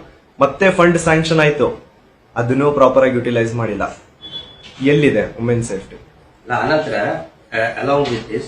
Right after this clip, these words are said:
Speaker 2: ಸ್ಮಾರ್ಟ್ ಸಿಟಿ ಪ್ರಾಜೆಕ್ಟ್ ನಲ್ಲಿ ಕೂಡ ಸಿ ಸಿ ಕ್ಯಾಮೆರಾ
Speaker 1: ಹಾ.
Speaker 2: ಹಾಕಿದ್ದಾರೆ. ಆ, ಮತ್ತೆ ಆ ಸಿ ಸಿ ಕ್ಯಾಮೆರಾ ಎಲ್ಲಿ ಹೋಯ್ತು?
Speaker 1: ಆ ಸಿ ಸಿ ಕ್ಯಾಮೆರಾಸ್ ಎಲ್ಲಿ ಹೋಯ್ತು? And ಇವರೆಲ್ಲ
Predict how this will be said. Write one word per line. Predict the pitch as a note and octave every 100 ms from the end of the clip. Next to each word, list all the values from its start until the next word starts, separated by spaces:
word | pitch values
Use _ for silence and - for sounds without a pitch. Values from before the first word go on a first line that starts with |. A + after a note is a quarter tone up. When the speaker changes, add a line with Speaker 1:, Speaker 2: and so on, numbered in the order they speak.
| - _ _ _ _ _ - -
Speaker 2:
ಸ್ಮಾರ್ಟ್ | B2 D#3 E3 -
ಸಿಟಿ | D#3+ - D3+
ಪ್ರಾಜೆಕ್ಟ್ | D3 C#3 C#3+ C#3+
ನಲ್ಲಿ | C#3+ C#3+ C#3
ಕೂಡ | D3+ F3+
ಸಿ | G3 E3
ಸಿ | D3+
ಕ್ಯಾಮೆರಾ | D#3+ C#3+ B2+ D#3+
Speaker 1:
ಹಾ. | F3+
Speaker 2:
ಹಾಕಿದ್ದಾರೆ. | A#2 G#2+ - - -
ಆ, | D#3+
ಮತ್ತೆ | F3+ F#3
ಆ | F3 G3+ G3
ಸಿ |
ಸಿ | F3+
ಕ್ಯಾಮೆರಾ | E3 D3+ B2
ಎಲ್ಲಿ | A2
ಹೋಯ್ತು? | G2+
Speaker 1:
ಆ | D3+ F#3+
ಸಿ | - E3
ಸಿ | D#3+
ಕ್ಯಾಮೆರಾಸ್ | D3+ C3+ D3 F3
ಎಲ್ಲಿ | B2+ A2+
ಹೋಯ್ತು? | F#2+ - - - _ _ _ _ _ _ _ _ - - D#3+
And | G#3
ಇವರೆಲ್ಲ | A3+ G3+ D#3+